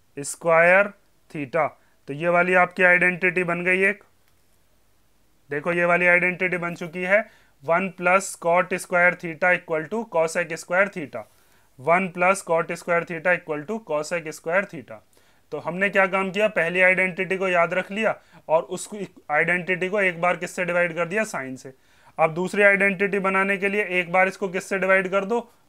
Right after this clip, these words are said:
Cos से डिवाइड कर दो। तो यहाँ पर आप लिखोगे कि हम डिवाइड कर रहे हैं,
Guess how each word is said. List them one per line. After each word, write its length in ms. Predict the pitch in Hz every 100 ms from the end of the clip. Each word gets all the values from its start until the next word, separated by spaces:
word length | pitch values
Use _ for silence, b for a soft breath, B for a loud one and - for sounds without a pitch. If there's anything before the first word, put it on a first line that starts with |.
| -
Cos 140 | 139 143
से 200 | - 175
डिवाइड 300 | 175 180 170
कर 160 | 185
दो। 200 | 185 185 b b b -
तो 60 | 143
यहाँ 200 | 160 165
पर 160 | 185
आप 180 | 180 175
लिखोगे 440 | 175 175 175 196
कि 400 | 226 _ _ -
हम 240 | 151 165 175
डिवाइड 500 | 156 165 165 185 185
कर 180 | 170 160
रहे 320 | 165 165 170
हैं, 280 | 175 202